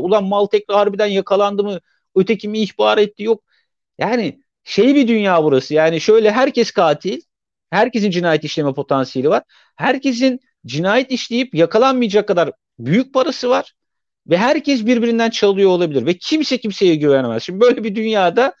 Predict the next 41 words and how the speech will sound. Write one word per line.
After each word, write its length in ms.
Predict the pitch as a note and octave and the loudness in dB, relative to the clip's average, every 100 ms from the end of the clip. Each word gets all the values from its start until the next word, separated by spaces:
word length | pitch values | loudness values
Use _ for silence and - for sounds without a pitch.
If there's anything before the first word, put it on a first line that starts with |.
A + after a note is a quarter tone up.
| _ _ _ _ | _ _ _ _
o 220 | - B3 - | 2 2 4
ağların 640 | G3+ G3+ G#3 G3 E3 D2 - | 4 4 4 4 2 -4 -2
çok 320 | B3+ C4+ C4 | 0 0 0
güvenilir 360 | G#3 G#3 G3+ | 2 2 4
olması 420 | G3 F#3 F#3 F#3 F#3 | 4 4 2 -4 0
lazım 340 | F#3 F#3 C4+ | 2 2 -2
ki 140 | C4 | 0
o 140 | G#3 E3+ | 2 4
yolların. 580 | D3+ C#3+ C3+ D3 D#4+ G4+ _ _ _ _ | 4 2 0 0 -2 -6 _ _ _ _
İşte 200 | - G#3 | -10 0
yüzde 340 | A3+ A#3 A3+ B3+ | 2 2 2 4
onu 220 | B3 B3 | 4 4
yakalansın, 840 | C4 B3 G3+ F3 D#3+ - C4+ E4 _ _ _ - | 2 4 4 4 2 -2 -6 -6 _ _ _ -10
yüzde 380 | G3 A#3 C4 | -6 -2 0
doksanı 540 | A3 B3 - B3+ G#3 F#3 | 2 0 2 0 0 0
da 240 | C4+ D4 _ | 0 0 _
her 240 | _ C4+ F#3 | _ 0 0
yıl 220 | A#3 D4+ | 0 -2
geçsin. 500 | D4 C#4 C#4 A#3+ A#3 _ _ _ _ | -2 -2 -4 -6 -8 _ _ _ _
Bu 140 | B3 | 0
da 100 | A#3+ | 0
bir 80 | C#4+ | 0
sistemdir. 640 | - C#4 - D4 D4 A3+ E3 | -4 -8 0 0 2 2 2
Yani 260 | F#3+ G#3+ | 2 2
bunu 180 | G#3 A3+ | 0 2
böyle 260 | A3+ A3+ G#3+ _ _ | 4 4 0 _ _
birdenbire 520 | F3+ G3+ A3 G#3+ G#3+ | -4 0 2 4 2
bir 60 | G#3 | 4
yere 160 | A3 G#3+ | 4 2
gittin, 400 | G3 F#3 G#3 F3 | 0 -6 -6 -4
bir 100 | A#3+ | -4
ton 260 | A#3+ A3 | -2 -2
gönderdin, 520 | G3 G#3 G3+ G3+ G3 G3+ | 0 0 2 0 0 -2
hadi 260 | A3 A3+ | 0 2
bakalım 320 | A3 G#3 F#3+ | 2 2 -2
geçecek 400 | F#3+ G#3+ - G3 | 0 -4 -2 -4
mi, 80 | A3 | -2
geçmeyecek 480 | G#3 G#3+ G#3 F#3 E3+ | -4 -4 -4 -4 -4
mi? 80 | D#3+ | 0
Öyle 200 | F#3+ G#3+ | -2 0
bir 160 | A3 | -4